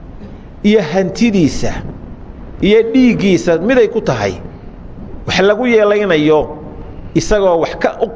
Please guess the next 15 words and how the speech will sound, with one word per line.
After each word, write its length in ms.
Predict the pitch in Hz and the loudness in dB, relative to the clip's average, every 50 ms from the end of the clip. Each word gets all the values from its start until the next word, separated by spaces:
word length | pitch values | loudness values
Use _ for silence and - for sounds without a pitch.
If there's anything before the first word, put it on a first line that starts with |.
| - 233 | -2 -2
u 60 | 247 | 0
qaban 320 | - - 240 226 240 226 196 | 2 2 2 2 2 -2 0
karaya, 440 | - 214 196 185 170 160 151 131 113 | 0 2 2 2 2 2 2 0 0
qof 260 | - 269 - - - - - | 0 -2 -4 -4 -6 -8 -8
hakranayo, 560 | 139 143 - - 190 190 175 165 165 175 170 | -8 -8 -2 0 0 2 2 2 2 2 2
gacmaha 360 | 147 147 143 190 208 190 175 | 0 -2 0 0 0 0 0
ka 120 | - - - | -2 0 2
laabanaya, 600 | 175 165 156 160 165 165 151 131 117 117 104 90 82 80 - - - - - - - - - | 2 2 2 2 0 0 -2 -2 -2 -2 -2 -4 -6 -10 -14 -16 -16 -16 -16 -18 -18 -8 -4
ama 180 | 117 170 214 214 | 0 0 0 0
ku 140 | - 240 | 0 -4
farxayo, 420 | 175 185 190 - - 165 185 190 175 | -2 -2 -2 -2 0 2 2 2 2
ku 120 | - 233 | 2 2
qoslaya, 600 | - 190 180 - 151 156 143 135 135 127 117 107 - - - - | 2 2 -2 -2 0 0 2 2 2 2 0 -2 -4 -10 -6 0
ma 160 | 147 214 247 | 2 2 2
jiro. 420 | - - - 160 151 139 131 107 | 2 0 -4 0 2 2 2 2